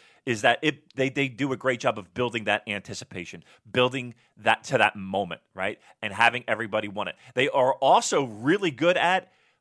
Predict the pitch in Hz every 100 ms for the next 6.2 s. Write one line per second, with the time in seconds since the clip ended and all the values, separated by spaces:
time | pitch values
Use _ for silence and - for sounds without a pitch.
0 | _ 131 123 143 - 123 131 107 98 98
1 | 98 101 95 87 - _ - 110 160 151
2 | 131 110 120 139 151 156 131 120 101 113
3 | 147 135 - - _ _ - 117 110 110
4 | 110 127 143 139 117 101 - - - 139
5 | 135 117 90 139 170 156 143 120 - 113
6 | 95 92